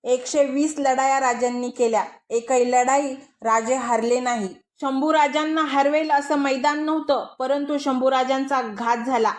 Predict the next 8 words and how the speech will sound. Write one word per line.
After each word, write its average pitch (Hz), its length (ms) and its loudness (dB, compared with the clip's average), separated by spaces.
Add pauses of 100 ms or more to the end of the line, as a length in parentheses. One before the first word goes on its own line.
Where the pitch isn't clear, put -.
(300)
आपलीच 277 460 -2
लोक 262 200 2 (140)
फितूर 254 320 -2
झाली 247 340 -2 (140)
आणि 247 280 -2
राजा 233 440 2 (340)
पकडला 240 420 0
गेला. 226 300 0